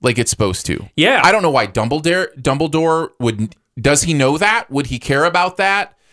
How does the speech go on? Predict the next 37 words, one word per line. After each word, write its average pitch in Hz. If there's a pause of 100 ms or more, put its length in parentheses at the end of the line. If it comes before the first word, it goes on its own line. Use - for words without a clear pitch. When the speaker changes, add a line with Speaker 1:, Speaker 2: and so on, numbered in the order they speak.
(220)
Speaker 1:
I 147
mean, 156
obviously 135
he 107
would 113
care 147
about 120
that, 98
but 90
why 98
would 156
he 165
care 170
about 165
that? 156
What's 131
his 113
experience? 165
How, 131
you 113
know, 92 (380)
uh, 120 (240)
you 120
know, 95
how 139
is 165
this 160
his 170
child? 156
We 135
know 175
Dumbledore's 127
gay, 120 (200)
right? 110
Speaker 2:
Yeah. 190
Speaker 1:
You 131
know, 104